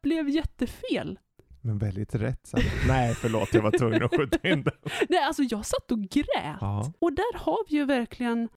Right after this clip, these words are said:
Speaker 1: ett exempel på hur, hur en fi-, intim fysisk kontakt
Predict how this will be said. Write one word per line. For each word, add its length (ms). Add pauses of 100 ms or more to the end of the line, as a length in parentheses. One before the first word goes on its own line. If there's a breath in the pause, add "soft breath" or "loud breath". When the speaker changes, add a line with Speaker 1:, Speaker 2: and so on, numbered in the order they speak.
(140)
Speaker 1:
ett 160
exempel 360
på 200
hur, 580
hur 300
en 160
fi-, 360
intim 540
fysisk 560
kontakt 580